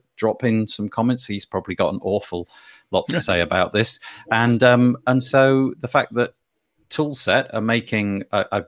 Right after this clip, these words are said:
Speaker 1: big pitch about, "Look, if you use our blocks, we're gonna go out of our way to," well, one example is we're not gonna load any unnecessary bits and pieces. They mentioned C S S.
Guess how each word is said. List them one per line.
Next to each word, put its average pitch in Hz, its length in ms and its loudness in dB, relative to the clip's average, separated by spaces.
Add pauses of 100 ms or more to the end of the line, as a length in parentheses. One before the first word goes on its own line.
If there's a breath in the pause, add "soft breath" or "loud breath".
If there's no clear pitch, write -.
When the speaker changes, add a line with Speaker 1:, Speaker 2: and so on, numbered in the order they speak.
Speaker 1:
big 113 240 -2
pitch - 400 -2
about, 92 400 0
"Look, 117 180 -4
if 101 140 -6
you 104 60 -2
use 117 260 0
our 107 220 2
blocks, 110 440 0
we're 101 120 -4
gonna 101 180 -2
go 92 140 2
out 95 180 2
of 90 80 -2
our 92 140 2
way 107 220 4
to," 92 280 -2 (400 loud breath)
well, 87 160 2
one 101 160 0
example 98 420 0
is 92 140 -4
we're 101 140 2
not 104 160 0
gonna 104 160 -6
load 101 200 0
any 95 380 -2 (300)
unnecessary 98 640 -2
bits - 260 -4
and 90 100 -6
pieces. 90 380 -6
They 92 80 -8
mentioned 95 360 -4
C 95 200 2
S 87 160 -2
S. 98 300 0